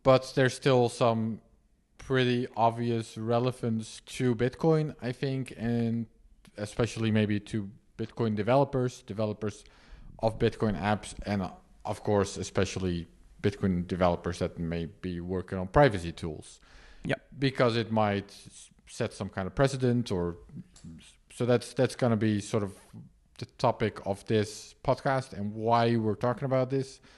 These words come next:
Speaker 1: So if you're not interested in that kind of stuff, you could skip this episode, but if you are, keep listening.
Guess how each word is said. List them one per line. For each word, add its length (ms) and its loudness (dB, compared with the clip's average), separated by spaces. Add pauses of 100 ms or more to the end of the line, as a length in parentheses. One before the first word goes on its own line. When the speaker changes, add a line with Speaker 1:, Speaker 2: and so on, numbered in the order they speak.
(600)
Speaker 1:
So 260 2
if 140 4
you're 80 4
not 480 6
interested 460 -2
in 80 -2
that 180 -2
kind 180 -2
of 60 -2
stuff, 480 -2 (240)
you 80 -14
could 180 -12
skip 280 -2
this 180 0
episode, 640 0
but 320 0
if 180 -10
you 120 0
are, 320 2 (840)
keep 180 2
listening. 440 6